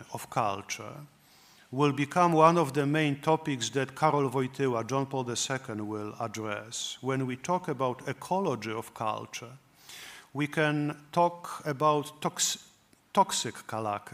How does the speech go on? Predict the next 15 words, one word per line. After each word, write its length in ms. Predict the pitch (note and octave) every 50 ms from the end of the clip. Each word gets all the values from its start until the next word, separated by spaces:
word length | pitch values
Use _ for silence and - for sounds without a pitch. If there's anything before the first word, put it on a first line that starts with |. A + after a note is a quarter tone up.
| - _ -
character 540 | - C3+ B2 A2 G#2 G2+ - - - G#2 G2+
of 180 | A2 A2 - -
culture, 560 | - - G#2 G2+ G2+ G#2+ G#2+ - - - - - C3+ C3 A#2+ - - -
referring 560 | B2+ A2+ A#2+ - - D#3+ D#3+ D#3 D3 C3+ C3 -
also 380 | D3 C#3+ C#3+ C#3+ - - C#3 B2+
to 180 | - C3+ C3+
our 260 | B2+ A#2+ A#2+ B2+ B2
natural 540 | A#2+ B2 C3 C#3+ D3 - - B2+ A2 A2 A2
environment. 920 | A2 A#2 A2+ A2+ G2 A2 A2+ A2+ G#2+ G#2 G2+ G#2+ G#2+ A2 G#2+ A2+ A2+ - -
We 240 | A#2 A#2+ A#2+ A#2 A#2
know 420 | B2 C3+ C3+ B2 A2+ A2+ A#2+ C3 - - - - - - - - -
what 280 | B2 B2 B2 A#2+ -
a 80 | A#2+ A2 - -
toxic 420 | - D#3+ - - - - C#3+ B2+ - - C#3
elements 880 | C3+ C3 B2+ B2+ B2 B2 A#2+ A#2+ A#2 A#2 - - - - - - -